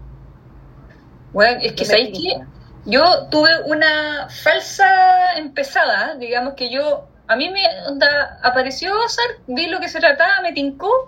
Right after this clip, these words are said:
Speaker 1: vi el primer capítulo, no alcancé a terminar de verlo por alguna razón,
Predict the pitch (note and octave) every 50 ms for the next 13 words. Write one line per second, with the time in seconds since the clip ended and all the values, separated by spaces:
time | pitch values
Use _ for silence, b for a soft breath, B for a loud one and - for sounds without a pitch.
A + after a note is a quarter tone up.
0 | b b b b b b b b _ _ - G#3 A3+ D#4+ F#4 E4 - - F#4 F#4+
1 | G4 G4 G4+ - G4+ G4 F#4+ F#4 G4+ G4+ G#4 G#4 G4 A4 A4+ - - C4+ C#4+ D4+
2 | D4 C#4+ - D4+ C#4+ - - - E4 F4 F4 F#4+ F4+ F#4 F#4 F4+ F4+ F4+ F4+ E4+
3 | F4 E4+ E4+ F4+ F4 E4 F#4 F4+ D4+ C#4 C4 A#3+ A#3 A3+ C4+ F4 G4+ G#4+ G4+ -
4 | G#4+ - - - - A#3 - C4+ D4+ -